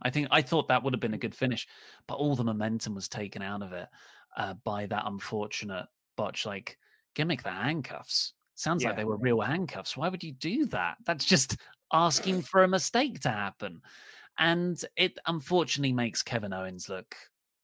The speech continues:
Speaker 1: l-, lame because he just stood there as Paul Heyman helped Roman Reigns, and th-, he could have been beating them both down. So, yeah,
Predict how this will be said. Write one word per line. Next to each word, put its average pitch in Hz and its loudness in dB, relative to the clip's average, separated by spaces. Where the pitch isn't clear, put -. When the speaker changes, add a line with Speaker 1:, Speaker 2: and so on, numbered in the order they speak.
Speaker 1:
l-, 120 -6
lame 127 -2
because 131 2
he 139 0
just 156 0
stood 226 4
there 80 -4
as 131 -2
Paul 156 0
Heyman 117 2
helped - -2
Roman 131 4
Reigns, 117 -2
and 113 0
th-, - -8
he 143 -6
could 143 0
have 147 0
been 139 2
beating 147 -2
them 139 -2
both 135 0
down. 123 -2
So, 120 0
yeah, 92 0